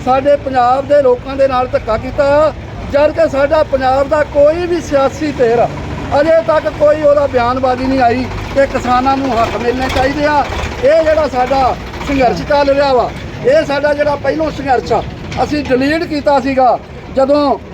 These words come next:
ਕਿ ਇਹ ਸਰਕਾਰ ਨੇ ਐਮ ਐਸ ਪੀ ਦੀ ਗਾਰੰਟੀ ਮੋਦੀ ਸਰਕਾਰ ਨੇ ਮੰਨੀ ਸੀਗੀ ਕਿ ਅਸੀਂ ਐਮ ਐਸ ਪੀ ਦੀ ਗਾਰੰਟੀ ਦੇਵਾਂਗੇ ਤੇ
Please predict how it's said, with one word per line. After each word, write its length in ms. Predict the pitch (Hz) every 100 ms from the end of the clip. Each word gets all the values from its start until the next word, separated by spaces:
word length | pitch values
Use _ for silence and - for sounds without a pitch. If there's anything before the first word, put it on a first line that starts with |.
| - -
ਕਿ 80 | 277
ਇਹ 200 | 277 277
ਸਰਕਾਰ 460 | 294 262 262 262 285
ਨੇ 80 | 294 302 -
ਐਮ 220 | 262 277
ਐਸ 160 | 269
ਪੀ 120 | 277 269
ਦੀ 120 | 285
ਗਾਰੰਟੀ 440 | 247 240 240 294
ਮੋਦੀ 360 | 262 247 240 320
ਸਰਕਾਰ 420 | 277 269 254 262
ਨੇ 100 | 269
ਮੰਨੀ 280 | 247 233 254
ਸੀਗੀ 260 | 247 233 190 - - -
ਕਿ 140 | 269 269
ਅਸੀਂ 360 | 285 285 262 196 - - - - 247
ਐਮ 200 | 285 311
ਐਸ 140 | 254
ਪੀ 120 | 285
ਦੀ 120 | 285 269
ਗਾਰੰਟੀ 420 | 254 247 240 285
ਦੇਵਾਂਗੇ 480 | 269 294 285 254 190 - - - -
ਤੇ 140 | 539